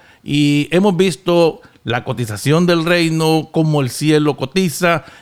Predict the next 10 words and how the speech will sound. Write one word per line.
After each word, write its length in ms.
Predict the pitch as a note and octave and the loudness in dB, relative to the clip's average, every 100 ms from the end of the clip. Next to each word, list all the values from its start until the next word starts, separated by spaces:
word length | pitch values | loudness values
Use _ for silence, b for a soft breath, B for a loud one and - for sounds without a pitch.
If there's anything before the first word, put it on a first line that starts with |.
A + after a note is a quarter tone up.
| B | B
vimos 300 | C#3 D#3+ D#3+ | 0 2 2
los 120 | C#3+ | 2
valores 420 | B2+ C3 D#3+ F3 | 0 0 2 0
del 180 | D3+ C#3 | 0 -2
reino 520 | C#3 D#3+ D#3 D#3 D3 - | 0 0 2 0 -2 -2
en 340 | C#3+ C3+ A#2 | -2 -2 -4
cierta 440 | - D#3 D3 D#3 | -2 -2 0 -2
manera, 680 | D3+ C3+ C#3 C#3+ C#3+ D#3+ b b b b | -2 -2 -2 0 -2 -4 b b b b
ah, 440 | A#2 A#2+ A#2 A2+ | -2 0 -2 -2
muy, 640 | A#2 C3 D3+ F3 E3 D3+ | -2 -2 0 2 0 -2